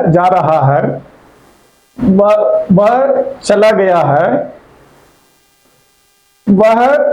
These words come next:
ஜாயேங்கே." ஜாயேங்கேன்னா போவாங்க. அதுலயும் "தும் ஜாயேங்கே, தும் ஜாவோகே" அப்படின்னு சொல்லியிருந்தோம் இல்லையா?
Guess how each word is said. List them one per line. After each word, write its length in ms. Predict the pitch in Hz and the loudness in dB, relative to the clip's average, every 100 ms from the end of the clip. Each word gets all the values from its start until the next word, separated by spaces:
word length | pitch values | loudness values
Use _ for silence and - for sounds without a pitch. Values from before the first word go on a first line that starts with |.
| - 175 | 0 2
ஜாயேங்கே." 640 | 202 196 208 185 160 175 - 208 | 2 2 2 0 -2 -4 -4 0
ஜாயேங்கேன்னா 520 | 208 226 226 220 233 277 | 2 2 0 0 0 0
போவாங்க. 400 | 247 214 202 185 | 0 2 2 0
அதுலயும் 480 | 170 214 247 262 254 | 0 0 0 0 0
"தும் 200 | 262 254 | 0 0
ஜாயேங்கே, 640 | 202 202 202 196 196 135 139 | 2 0 0 0 -2 -2 -4
தும் 180 | 226 196 | -2 0
ஜாவோகே" 580 | 190 196 190 190 180 - | 2 0 0 0 0 -2
அப்படின்னு 280 | 170 185 180 | -4 -4 -4
சொல்லியிருந்தோம் 360 | 170 175 160 | -2 -2 -2
இல்லையா? 260 | 156 233 247 | 0 0 -2